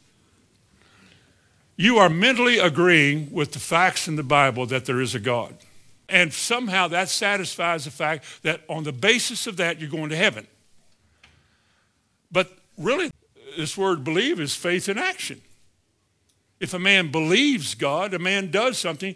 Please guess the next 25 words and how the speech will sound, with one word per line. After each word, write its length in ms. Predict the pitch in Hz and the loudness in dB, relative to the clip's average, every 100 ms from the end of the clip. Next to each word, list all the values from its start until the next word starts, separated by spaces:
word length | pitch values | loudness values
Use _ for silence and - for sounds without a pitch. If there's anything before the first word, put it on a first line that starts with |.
| - - | -14 -10
to 100 | 175 | -6
show 300 | - 196 214 | -2 0 0
his 120 | 220 | -2
faith. 480 | - 277 392 - - _ _ _ | -2 0 0 -2 -12 _ _ _
That's 180 | 185 180 | -8 -8
James 520 | 135 170 165 180 151 | -4 0 0 0 -6
chapter 440 | - 196 196 196 233 | -2 -2 -2 -6 -12
two. 440 | - 294 311 - _ _ _ _ _ _ _ _ _ _ _ _ _ _ _ _ | -8 -6 -8 -12 _ _ _ _ _ _ _ _ _ _ _ _ _ _ _ _
It 40 | |
said, 160 | - 196 | -2 0
"Show 360 | - 247 254 247 | 2 2 2 2
me 180 | 247 | 0
your 240 | 233 214 214 | 0 -2 -4
faith 560 | - 208 208 202 - - - _ _ _ _ - _ _ _ - | -2 2 4 2 -6 -20 -20 _ _ _ _ -20 _ _ _ 2
without 560 | 180 185 196 202 - | 2 6 4 4 2
your 100 | 170 | -4
works. 400 | 143 156 180 - - | 0 0 0 -4 0
I'll 220 | 165 254 | 2 2
show 300 | - - 214 | 0 0 2
you 200 | 196 190 | 2 0
my 280 | 170 196 254 | 0 0 0
faith 360 | - 180 190 - | 0 0 0 -2
with 240 | 370 - | -6 -2
my 180 | 185 147 | -2 0
works." 520 | 127 110 - - - | -2 -6 -8 -14 -14